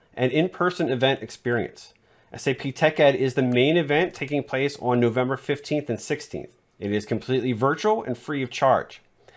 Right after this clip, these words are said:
We will also offer an in-person element called S A P TechEd Hands-On Lab, which will take place at the same time, November fifteenth and sixteenth,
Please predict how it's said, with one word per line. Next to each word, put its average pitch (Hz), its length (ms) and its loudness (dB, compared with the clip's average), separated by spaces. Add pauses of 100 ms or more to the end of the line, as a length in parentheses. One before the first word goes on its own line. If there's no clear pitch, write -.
(380)
We 139 100 4
will 147 80 8
also 220 400 6
offer 143 380 8
an 131 160 4
in-person 160 580 -2
element 110 460 -2
called 117 240 0
S 143 180 -6
A 175 80 0
P 165 220 -10
TechEd 123 500 0 (240)
Hands-On 131 540 4
Lab, 60 240 -6 (400)
which - 160 -8
will 117 100 0
take 135 260 -2
place 113 240 0
at 101 100 -8
the 104 60 -10
same 131 280 -2
time, 139 400 2
November 107 320 -4
fifteenth 143 400 -6
and 180 100 -2
sixteenth, 113 540 -6